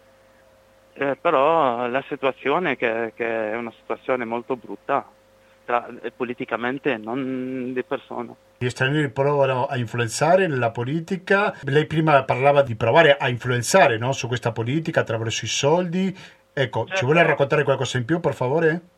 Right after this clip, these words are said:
Speaker 1: Ma, ma perché quando, mm, ripeto, quando uno ha bisogno, eh, e vien-, e viene, eh,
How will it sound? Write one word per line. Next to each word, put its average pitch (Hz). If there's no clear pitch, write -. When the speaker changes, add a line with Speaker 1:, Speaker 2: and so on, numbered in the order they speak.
Speaker 1:
Ma, 147
ma 156
perché 131
quando, 147
mm, 131
ripeto, 135
quando 127
uno 131
ha 135
bisogno, 127
eh, 110
e 117
vien-, 139
e 117
viene, 123
eh, 113